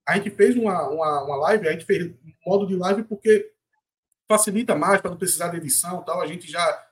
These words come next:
entra ao vivo, faz dezoito, vinte minutos, um assunto único. E a gente vai fazer isso agora durante a semana,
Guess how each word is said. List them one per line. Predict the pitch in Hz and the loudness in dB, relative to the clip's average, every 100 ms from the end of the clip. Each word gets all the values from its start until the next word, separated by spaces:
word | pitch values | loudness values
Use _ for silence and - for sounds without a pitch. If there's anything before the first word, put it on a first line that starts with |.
| _ | _
entra | 185 - | -8 0
ao | 185 139 | 0 0
vivo, | 190 196 190 | -2 -4 -2
faz | 190 185 | -2 -2
dezoito, | 165 170 143 185 202 147 | -4 -6 -2 0 0 0
vinte | 202 202 | -6 -6
minutos, | 160 185 190 | -6 -6 -4
um | 190 | -4
assunto | 190 - 220 220 | -4 -4 -6 -6
único. | 180 247 254 302 - _ _ | -2 0 -2 -4 -18 _ _
E | 202 | -6
a | |
gente | 220 294 | -4 -4
vai | 294 | -2
fazer | 294 254 | -2 -2
isso | 294 277 | -2 -4
agora | 233 269 | -4 -4
durante | 262 277 | -2 -4
a | 285 | -4
semana, | 294 202 220 240 | -2 0 0 -2